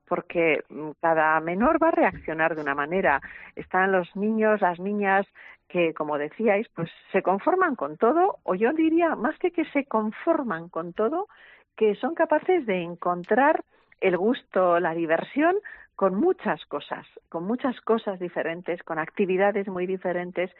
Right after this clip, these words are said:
Y luego están, pues, los más, los que son más exigentes y que tienen unas expectativas de "esto va a ser maravilloso y con esto me lo voy a pasar fenomenal",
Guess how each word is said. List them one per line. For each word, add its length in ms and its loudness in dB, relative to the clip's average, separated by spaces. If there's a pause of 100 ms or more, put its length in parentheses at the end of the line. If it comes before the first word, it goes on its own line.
(460)
Y 100 4
luego 260 4
están, 360 0 (180)
pues, 180 -4 (220)
los 460 -6
más, 420 -4
los 140 -10
que 120 -10
son 160 -8
más 200 -2
exigentes 800 0 (520)
y 180 -2 (120)
que 640 2
tienen 380 2
unas 260 0
expectativas 840 0
de 280 -2
"esto 240 -6
va 80 -4
a 80 -12
ser 120 0
maravilloso 600 -2
y 60 0
con 160 -2
esto 160 -4
me 100 0
lo 80 4
voy 120 0
a 60 0
pasar 280 -4
fenomenal", 480 -2